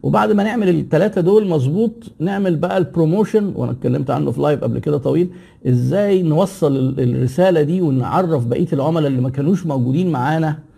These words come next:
إن إحنا عملنا حاجة مناسبة ليهم، لأن هم في نفس الشريحة اللي إحنا سألناها. ما إحنا الموضوع شرايح، إحنا مش بنعمل حاجات لعميل بعينه ونعملها ونديها له، لا، إحنا بنشرك، آه، عينة من الشريحة بتاعتنا.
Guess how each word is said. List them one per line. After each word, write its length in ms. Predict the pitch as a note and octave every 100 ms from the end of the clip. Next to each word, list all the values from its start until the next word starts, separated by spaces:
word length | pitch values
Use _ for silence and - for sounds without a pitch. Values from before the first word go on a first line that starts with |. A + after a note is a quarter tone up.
| _ - -
إن 100 | B2
إحنا 180 | C#3+ B2+
عملنا 340 | B2+ E3+ D3+
حاجة 480 | B2+ D3 D3+ C#3 C3 - - -
مناسبة 460 | A#2+ C#3 G3 D3+ D3
ليهم، 380 | E3+ G#3+ B2 G2
لأن 220 | - B2
هم 240 | C#3 E3+ B2+
في 120 | E3+
نفس 280 | A#3 A#3 F#3
الشريحة 520 | - F3 G#3 G#3+ A3
اللي 200 | C#3 D3+
إحنا 160 | E3
سألناها. 460 | C#3 C3 C3+ D#3+ G#2
ما 60 | -
إحنا 180 | - A2+
الموضوع 360 | A2+ A#2 C#3+
شرايح، 440 | C3 C#3+ D3+ - -
إحنا 260 | - A#2+
مش 120 | A#2
بنعمل 360 | G#2 C#3 C#3+ A#2
حاجات 380 | - C3 D3 - - - - -
لعميل 300 | - B2 D3+
بعينه 320 | C3 A#2+ D3+
ونعملها 360 | C#3+ A#2+ B2 C#3
ونديها 420 | B2+ B2 A#2+ D3+
له، 120 | C3+ A2
لا، 140 | -
إحنا 180 | A2 A2+
بنشرك، 640 | A#2 D3 F#3 F3+ D#3+ - - _ _ _ _ _ _
آه، 220 | A#2 A2
عينة 600 | A2 G#2+ C3 C#3 G3+ G#3+ G3+ - -
من 200 | C3 D#3
الشريحة 600 | B2 - C#3 C#3 - G2+
بتاعتنا. 400 | - - E2 -